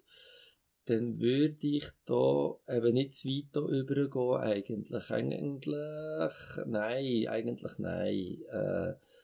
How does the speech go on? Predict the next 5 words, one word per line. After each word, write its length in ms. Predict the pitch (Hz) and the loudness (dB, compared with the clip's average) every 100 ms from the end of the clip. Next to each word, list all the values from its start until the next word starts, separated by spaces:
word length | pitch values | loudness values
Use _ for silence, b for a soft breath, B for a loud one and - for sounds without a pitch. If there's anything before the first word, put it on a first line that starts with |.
| b b _ _ | b b _ _
du 640 | 127 135 156 175 160 - - - - | -2 2 4 4 2 -2 -10 -20 2
könntest 1160 | 127 139 170 - _ 156 160 160 156 - - _ _ _ _ _ _ _ _ _ - | 4 4 2 -6 _ -2 -2 -4 -10 -14 -18 _ _ _ _ _ _ _ _ _ 2
da 300 | 127 127 147 | 4 6 4
hinkommen, 480 | 151 160 170 170 143 | 2 0 4 4 6
ja. 180 | - | 4